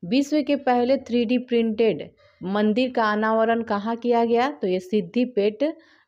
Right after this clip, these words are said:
कहाँ है? तेलंगाना में किया गया है। साथी, साथी पोर्टल किसके द्वारा लॉन्च किया गया है? केंद्रीय शिक्षा मंत्रालय और आईआईटी कानपुर के द्वारा लॉन्च किया गया है। साथी का पूर्ण नाम क्या है, फुल फॉर्म क्या है?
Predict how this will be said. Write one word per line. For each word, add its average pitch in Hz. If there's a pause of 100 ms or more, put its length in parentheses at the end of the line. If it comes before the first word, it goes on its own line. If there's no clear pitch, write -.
(100)
कहाँ 226
है? 254
तेलंगाना 180
में 226
किया 147
गया 143
है। 143
साथी, 180
साथी 190
पोर्टल 220
किसके 220
द्वारा 220
लॉन्च 220
किया 220
गया 220
है? 233 (360)
केंद्रीय 208
शिक्षा 233
मंत्रालय 226
और 202
आईआईटी 185
कानपुर 175
के 165
द्वारा 160
लॉन्च 170
किया 147
गया 143
है। 143 (340)
साथी 190
का 240
पूर्ण 220 (340)
नाम 165
क्या 160
है, 196
फुल 233
फॉर्म 185
क्या 190
है? 208